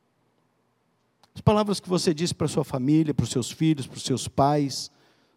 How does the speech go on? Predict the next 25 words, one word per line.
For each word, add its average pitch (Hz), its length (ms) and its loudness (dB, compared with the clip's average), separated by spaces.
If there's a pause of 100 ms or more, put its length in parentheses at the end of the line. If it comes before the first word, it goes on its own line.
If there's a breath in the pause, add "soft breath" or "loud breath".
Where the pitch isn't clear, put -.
(680)
pros - 80 -8
seus 151 180 0
colegas, 143 640 4
amigos, 143 880 2
na 147 100 -4
escola, 147 640 0
na, 131 340 -2 (260 soft breath)
na 143 100 -2
universidade. 139 920 0 (1800)
Reflita 208 420 0
nas 143 160 0
palavras 131 480 0
que - 120 -12
você 127 220 -4
tem 120 180 -6
falado. 107 480 -8 (560 soft breath)
Reflita 240 420 6
quando 226 260 4
você 196 260 4
está 202 220 2
com 202 100 -2
um 180 140 2
grupo 208 320 10
de 160 100 2
pessoas, 214 480 6